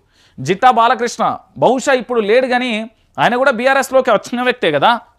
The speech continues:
మీరందరూ కూడా ఆలోచించాలి. ఇది, ఇది అంతా ఫేక్ ప్రచారం. బీజేపీలో ఏం లేదు లొట్టపీస్, దాన్ని పట్టుకొని ఎందుకు ఏడతారో నాకైతే అర్థమైతలేదు.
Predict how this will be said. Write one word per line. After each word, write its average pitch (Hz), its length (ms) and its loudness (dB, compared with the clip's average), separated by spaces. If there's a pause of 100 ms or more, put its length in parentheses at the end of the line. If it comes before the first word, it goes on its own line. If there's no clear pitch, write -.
(760)
మీరందరూ 190 340 2
కూడా 302 180 2
ఆలోచించాలి. 220 680 -2
ఇది, 202 140 -6
ఇది 233 220 -2
అంతా 220 440 4
ఫేక్ 208 460 0
ప్రచారం. 120 380 -4 (520)
బీజేపీలో 277 760 0
ఏం 240 220 2
లేదు 262 180 2
లొట్టపీస్, 202 540 -2
దాన్ని 180 240 -2
పట్టుకొని 208 380 -4
ఎందుకు 202 220 -6
ఏడతారో 196 380 -2
నాకైతే 170 460 -2
అర్థమైతలేదు. 120 600 -6